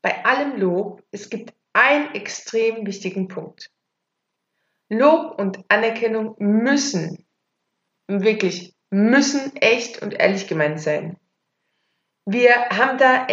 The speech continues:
sensible Antennen, wenn's drum geht, Lob einzuordnen.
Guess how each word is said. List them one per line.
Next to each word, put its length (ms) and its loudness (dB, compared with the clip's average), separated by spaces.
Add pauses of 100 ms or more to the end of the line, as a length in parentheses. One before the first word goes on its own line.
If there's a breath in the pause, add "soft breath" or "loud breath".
(120)
sensible 840 -2
Antennen, 500 0
wenn's 240 -2
drum 200 -4
geht, 380 -2 (360)
Lob 480 4
einzuordnen. 1040 -2